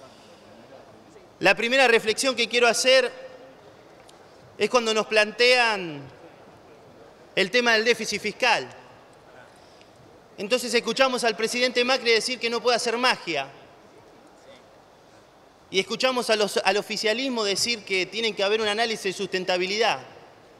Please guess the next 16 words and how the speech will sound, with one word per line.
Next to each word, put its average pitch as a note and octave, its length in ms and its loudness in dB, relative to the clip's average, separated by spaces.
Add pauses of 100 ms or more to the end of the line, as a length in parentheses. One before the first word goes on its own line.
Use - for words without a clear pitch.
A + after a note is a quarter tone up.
(1040)
Yo A#3 140 -2
le A#3 100 4
pregunto A3 440 2
al G3 100 0
presidente G#3 480 -4
Macri A3 280 -6
si G#3 120 -6
una G3 100 -4
familia G3+ 420 -2
puede G3 200 0
hacer F#3 240 -2
magia G3+ 340 -2
para D#3+ 180 0
pagar F3+ 260 -2
las F3 440 -6
tarifas E3+ 760 -2